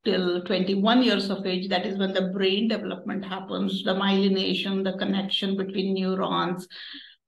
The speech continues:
ability to understand, ability to judge, take decision, take risk. I mean, not risk taking is up to around fourteen years of age,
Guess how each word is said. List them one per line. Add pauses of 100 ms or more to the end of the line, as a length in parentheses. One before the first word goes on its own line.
(240)
ability
to
understand,
ability
to
judge,
take
decision,
take
risk. (100)
I
mean,
not (160)
risk
taking
is
up
to
around
fourteen
years
of
age,